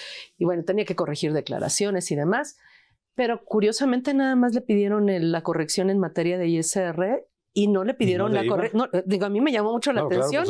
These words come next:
Speaker 2: supuesto.
Speaker 1: porque dije, "¿Y, y el iva?". <laughs>
Speaker 2: Pues va
Speaker 1: Digo
Speaker 2: muy
Speaker 1: yo,
Speaker 2: pegado.
Speaker 1: sí, o sea, me
Speaker 2: Pero
Speaker 1: quedé
Speaker 2: va
Speaker 1: que
Speaker 2: así, ¿no?
Speaker 1: sí, sí, me quedé que por eso, por eso ahorita mi pregunta, porque digo, este, no le pidieron el iva, le pidieron nada más, única y exclusivamente el impuesto sobre la renta,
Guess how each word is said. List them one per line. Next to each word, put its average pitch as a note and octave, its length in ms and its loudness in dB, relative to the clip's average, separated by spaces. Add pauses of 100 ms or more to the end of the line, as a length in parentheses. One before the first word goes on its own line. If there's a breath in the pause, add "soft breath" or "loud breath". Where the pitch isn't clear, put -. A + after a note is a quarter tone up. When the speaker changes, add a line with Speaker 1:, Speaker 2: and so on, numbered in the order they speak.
Speaker 2:
supuesto. B2+ 280 -2 (140)
Speaker 1:
porque A#3+ 240 -2
dije, C#4 180 2 (300)
"¿Y, F#3 360 2
y F#3 60 2
el E3+ 120 0
iva?". D4+ 180 2
<laughs> - 260 -4
Speaker 2:
Pues - 140 -2
va C4 100 -2
Speaker 1:
Digo C4 200 -2
Speaker 2:
muy - 100 -4
Speaker 1:
yo, - 80 -2
Speaker 2:
pegado. E3 380 -2
Speaker 1:
sí, D4+ 240 0
o D4+ 80 0
sea, - 140 -2
me A2+ 80 2
Speaker 2:
Pero A2 100 -2
Speaker 1:
quedé B2 160 -2
Speaker 2:
va C#3+ 80 -2
Speaker 1:
que F#4+ 60 -2
Speaker 2:
así, F#3 240 0
¿no? E3 180 0
Speaker 1:
sí, D4+ 240 2
sí, F#4+ 260 2
me F4+ 140 -2
quedé B3 180 0
que B3 80 -4
por C4+ 140 0
eso, D#4 160 0
por B3+ 240 0
eso C#4 140 -2
ahorita C#4+ 200 -2
mi C4 140 -2
pregunta, A#3 420 0
porque G#3+ 280 -4
digo, G3 300 -2 (480 loud breath)
este, G3 580 0
no G3+ 180 2
le C#4 80 -2
pidieron B3 320 2
el B3 120 2
iva, C#4 320 0
le G3 140 0
pidieron G#3+ 380 2
nada A#3+ 240 0
más, G#3+ 320 -2
única B3 320 2
y G#3+ 40 2
exclusivamente G3+ 680 0
el G3+ 60 2
impuesto F3+ 340 -2
sobre F3+ 200 0
la E3+ 140 0
renta, G3 340 -2